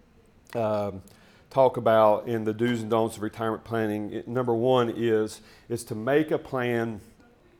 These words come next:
and identify your goal. And this goes to the heart of what, uh, I mentioned about the, the lack of,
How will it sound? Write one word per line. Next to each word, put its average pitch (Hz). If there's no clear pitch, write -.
and 120
identify 113
your 110
goal. 92
And 113
this 165
goes 139
to 143
the 160
heart 170
of 117
what, 120
uh, 104
I 110
mentioned 117
about 107
the, 107
the 113
lack 113
of, 104